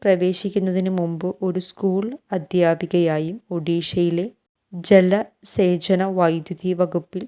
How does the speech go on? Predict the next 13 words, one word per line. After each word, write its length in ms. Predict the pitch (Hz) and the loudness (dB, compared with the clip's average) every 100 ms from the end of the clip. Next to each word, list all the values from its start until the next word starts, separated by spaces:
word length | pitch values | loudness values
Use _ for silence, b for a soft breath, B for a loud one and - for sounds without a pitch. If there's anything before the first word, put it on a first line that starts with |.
| - | -12
ജൂനിയർ 560 | 160 190 175 180 180 190 - | -6 0 2 2 0 -2 -4
അസിസ്റ്റന്റായും 760 | 180 170 - 175 170 160 185 | -6 -8 -4 -2 0 0 0
പ്രവർത്തിച്ചിട്ടുണ്ട്. 960 | 233 190 165 160 175 160 160 160 147 151 - _ _ _ _ _ | -4 -4 -2 -4 -8 -10 -12 -10 -8 -10 -14 _ _ _ _ _
രാഷ്ട്രീയ 600 | 190 196 190 - - 202 220 | 4 6 6 2 -2 2 0
ജീവിതം 480 | 196 202 196 190 220 320 - _ _ _ _ | 0 -2 0 0 -4 -6 -18 _ _ _ _
ആയിരത്തി 460 | 220 185 190 185 214 | 0 4 4 2 -2
തൊള്ളായിരത്തി 480 | 208 202 190 185 190 | 0 2 2 0 0
തൊണ്ണൂറ്റിയേഴിൽ 680 | 196 180 180 180 190 165 185 254 _ _ _ - | 0 2 -2 -2 -2 -2 -4 -10 _ _ _ -4
റായി 500 | 180 185 185 190 214 | 4 4 4 2 -2
രംഗ്പൂർ 540 | 233 196 190 185 196 220 - _ - | -2 -2 -4 -6 -6 -6 -8 _ -6
നഗർ 300 | 180 180 202 202 | -2 0 -2 -4
പഞ്ചായത്ത് 880 | - 175 165 - 175 170 170 - 214 285 _ _ _ - | -6 -8 -6 0 2 4 2 -4 -12 -12 _ _ _ -6
കൗൺസിലറായിട്ടാണ് 1080 | 180 175 175 - 185 185 175 170 160 165 | -2 -2 -4 -2 0 2 2 0 -4 -8